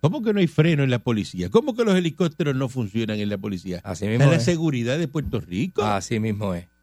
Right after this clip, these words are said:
Speaker 1: Ajá.
Speaker 2: Así mismo es. Eso nos hace un país malísimo en atraso.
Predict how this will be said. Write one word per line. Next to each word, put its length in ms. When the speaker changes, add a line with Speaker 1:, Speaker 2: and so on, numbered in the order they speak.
Speaker 1:
Ajá. 220
Speaker 2:
Así 80
mismo 200
es. 140
Eso 180
nos 100
hace 160
un 80
país 400
malísimo 520
en 100
atraso. 400